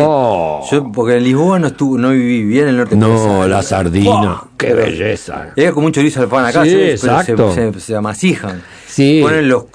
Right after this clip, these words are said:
Speaker 2: tanques de carbón a vender sardina en la calle como acá el carro de chorizo.
Speaker 1: Y lo maravilloso es, estuviste en Porto,
Speaker 2: Sí.
Speaker 1: el,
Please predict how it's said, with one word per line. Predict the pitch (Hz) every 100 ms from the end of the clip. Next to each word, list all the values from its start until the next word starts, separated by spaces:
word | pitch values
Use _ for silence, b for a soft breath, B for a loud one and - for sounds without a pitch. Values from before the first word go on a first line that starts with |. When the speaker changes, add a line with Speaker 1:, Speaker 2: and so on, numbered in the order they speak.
| -
Speaker 2:
tanques | 151 160 139
de | 117
carbón | 123 131 185
a | 165
vender | 127 127 135
sardina | 127 117 147
en | 131
la | 120
calle | 165 175
como | 151 135
acá | 117 123 139 123 107 101 101 107
el | 113 101
carro | 123 120
de |
chorizo. | 113 117 147 -
Speaker 1:
Y | 139 120
lo | 113 104
maravilloso | 98 92 92 90 160 - 185 -
es, | 110 90 -
estuviste | 76 - 87 110 139
en | 101
Porto, | 107 87 82 - 69 -
Speaker 2:
Sí. | 98 90 87
Speaker 1:
el, | 78 73